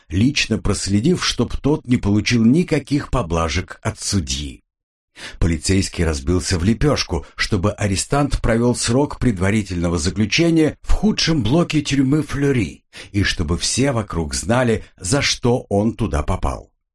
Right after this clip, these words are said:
И напоследок Корсо удостоверился, что дни мерзавца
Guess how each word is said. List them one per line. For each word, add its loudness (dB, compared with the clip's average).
И 2
напоследок 0
Корсо 0
удостоверился, 0
что 0
дни 2
мерзавца 0